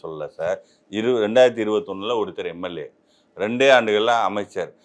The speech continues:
அதுக்கப்புறம் கட்சி பொறுப்புகள்ல மாநாடு, கட்சியில இருக்க நிர்வாகிகள் ஃபுல்லா, ஆ, அவருக்கு வேண்டியவங்க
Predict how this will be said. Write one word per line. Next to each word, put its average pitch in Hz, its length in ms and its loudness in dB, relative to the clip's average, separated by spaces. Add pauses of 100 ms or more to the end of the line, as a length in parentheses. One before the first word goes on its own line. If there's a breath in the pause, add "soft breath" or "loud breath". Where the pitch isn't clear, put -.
(160)
அதுக்கப்புறம் 120 560 0
கட்சி 113 240 -4
பொறுப்புகள்ல 107 840 0
மாநாடு, 98 580 0 (300)
கட்சியில 139 360 2
இருக்க 117 200 0
நிர்வாகிகள் 113 680 0
ஃபுல்லா, 131 240 2 (260)
ஆ, 113 440 -2
அவருக்கு 123 300 4
வேண்டியவங்க 131 420 2